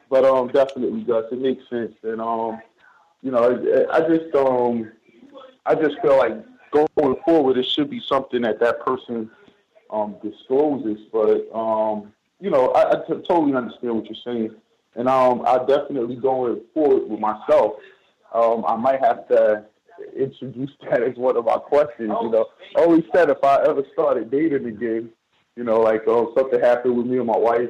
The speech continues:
and, um, you know, I end up in the dating, like, that would definitely be a question I would wanna know from the female. Like, "Have you ever been with a white guy?" You know, like,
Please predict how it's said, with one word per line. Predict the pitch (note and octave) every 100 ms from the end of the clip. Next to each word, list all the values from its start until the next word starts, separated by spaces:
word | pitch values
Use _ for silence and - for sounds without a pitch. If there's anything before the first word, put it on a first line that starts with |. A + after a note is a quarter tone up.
| -
and, | G#2 G#2 G#2+
um, | A2 G#2+ G#2+
you | B2
know, | A2
I | G#2+ A2 A#2
end | A#2+
up | A#2+ A2+
in | G#2+
the |
dating, | G#2 B2 B2 A2+ - _ _
like, | A#2+ B2
that | D#3
would | D3+ E3
definitely | F3 F3 D#3+
be | D#3 C#3+
a | -
question | D3 - - C3+
I | B2+
would | B2+ A#2+
wanna | B2+ C3 B2
know | B2+ C3 B2 A#2 -
from | A#2+ A2+
the | A2 -
female. | F3 F3 B2 G#2+
Like, | G2+ G2
"Have | G#2+ C#3+
you |
ever | F#3+
been | F#3 F3+ F3+
with | F#3 -
a | B2 A2
white | A2+ - -
guy?" | F2 F2+
You | D#3+
know, | C3 A#2+
like, | A2+ A2